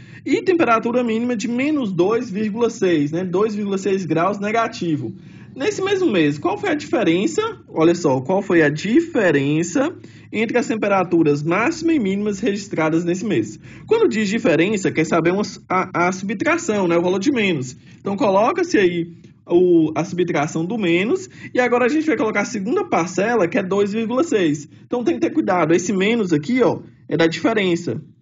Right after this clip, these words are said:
Diferença. Certo? Então, agora a segunda parcela, que é um valor negativo, a gente vai colocar outro menos dois vírgula seis. E aí, entre parênteses, né, pra não ficar menos, menos ali embolado.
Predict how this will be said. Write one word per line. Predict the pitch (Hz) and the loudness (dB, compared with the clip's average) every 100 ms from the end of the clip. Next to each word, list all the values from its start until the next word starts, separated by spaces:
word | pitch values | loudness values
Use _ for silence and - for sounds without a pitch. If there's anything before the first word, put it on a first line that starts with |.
| _ | _
Diferença. | - 160 175 196 - 175 180 147 143 131 - - - _ - _ | -8 -4 -2 -4 -2 0 2 2 0 -4 -8 -12 -20 _ -20 _
Certo? | - 180 339 349 - - 185 | 2 2 2 -2 -10 -12 -4
Então, | 196 | 0
agora | 196 185 214 | 2 4 2
a | 240 | 2
segunda | 220 247 370 | -2 -2 0
parcela, | 254 190 170 147 | 0 0 2 2
que | 147 220 | 2 0
é | 269 | 0
um | |
valor | 339 208 185 | 2 2 2
negativo, | 165 139 135 247 233 | 2 0 0 0 0
a | |
gente | 196 185 | 0 -2
vai | 196 | 0
colocar | 190 185 185 180 | 0 0 2 4
outro | 220 339 240 | 2 2 0
menos | 170 180 269 403 - - - - | 2 2 0 -4 -12 -20 -20 -8
dois | 208 208 190 | 0 0 0
vírgula | 220 220 240 | -4 0 -2
seis. | - 165 127 120 - _ - - | 0 -2 -2 -8 -16 _ -20 -8
E | 208 | 0
aí, | 220 196 | 2 2
entre | 196 - | -6 -4
parênteses, | 240 190 220 330 | -4 -2 -4 -6
né, | 214 220 | -8 -6
pra | 214 | -8
não | |
ficar | 202 214 196 | -8 -6 -4
menos, | 185 202 180 | -2 -2 -2
menos | 156 170 185 185 | 0 0 0 0
ali | 151 | 0
embolado. | 170 220 202 117 113 | 2 0 2 0 -2